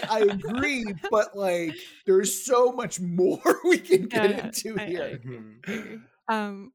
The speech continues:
Speaker 2: with, like, the, the abundance of psychic energy in this realm and, like,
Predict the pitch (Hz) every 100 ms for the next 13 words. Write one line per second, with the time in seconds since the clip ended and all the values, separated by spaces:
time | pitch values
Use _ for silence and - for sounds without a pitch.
0 | _ 208 214 - 220 - 202 190 180 _
1 | _ 226 202 190 180 185 185 175 185 180
2 | - 180 175 185 180 180 180 185 185 185
3 | 185 180 180 180 180 175 180